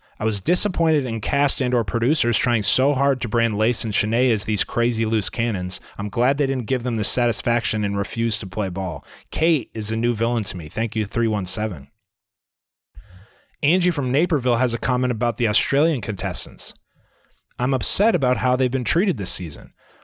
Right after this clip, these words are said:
Why did they fly them over there just to ignore them completely? The dude, Adam, seemed really sweet,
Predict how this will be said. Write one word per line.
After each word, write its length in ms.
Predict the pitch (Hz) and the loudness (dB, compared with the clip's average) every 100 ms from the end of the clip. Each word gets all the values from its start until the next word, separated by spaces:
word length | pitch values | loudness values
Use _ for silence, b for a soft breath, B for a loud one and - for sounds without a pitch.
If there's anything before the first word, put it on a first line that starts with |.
| b | b
Why 240 | 113 143 | 0 2
did 120 | 220 | 2
they 100 | 185 | 2
fly 320 | 151 - 147 156 | 0 0 2 2
them 140 | 139 | 2
over 200 | 160 156 | 2 2
there 140 | 110 | -2
just 260 | 95 135 - | 0 0 2
to 80 | 151 | 0
ignore 320 | 131 120 131 | 0 2 2
them 160 | 147 143 | 2 0
completely? 640 | 127 113 160 101 71 - b b b - | 0 0 0 0 -8 -12 b b b -4
The 100 | 123 | 0
dude, 380 | 127 196 156 | 2 4 4
Adam, 380 | 139 139 170 120 | 4 4 4 2
seemed 280 | 123 135 131 | 2 2 2
really 240 | 127 143 | 4 4
sweet, 460 | 131 - 147 104 - | 2 2 2 0 -4